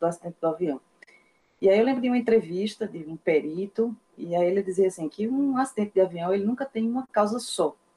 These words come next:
a não ser que seja uma bomba, né, ou uma sabotagem. Mas, em geral, é um conjunto de eventos, um conjunto de pequenas coisas e de pequenos defeitos, e uma decisão errada, e uma falha,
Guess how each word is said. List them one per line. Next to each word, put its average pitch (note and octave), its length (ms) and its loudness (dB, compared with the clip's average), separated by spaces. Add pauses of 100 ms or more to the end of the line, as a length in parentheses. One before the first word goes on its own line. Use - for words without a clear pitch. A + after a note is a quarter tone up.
(180)
a D3+ 120 0
não E3 80 -2
ser F3 180 -4
que - 80 -10
seja A#3+ 240 -2
uma B3 160 2
bomba, E3+ 540 2
né, D#3 180 -6
ou E3+ 120 -6
uma E3+ 120 -4
sabotagem. F#3 580 0 (480)
Mas, A3 160 2
em B3+ 60 4
geral, A#3+ 340 4
é G#3 60 2
um A3+ 100 2
conjunto A3 800 0
de F3 200 -4
eventos, E3+ 680 -4
um D#3+ 60 -10
conjunto F3 440 -6
de - 80 -14
pequenas F3 480 -6
coisas E3+ 540 -2
e E3+ 80 -6
de E3+ 80 -14
pequenos E3+ 380 -8
defeitos, E3+ 760 -2
e F3 80 -2
uma F3 220 -2
decisão E3+ 360 -4
errada, D#3+ 520 2
e E3 120 -6
uma E3 160 -4
falha, E3 540 0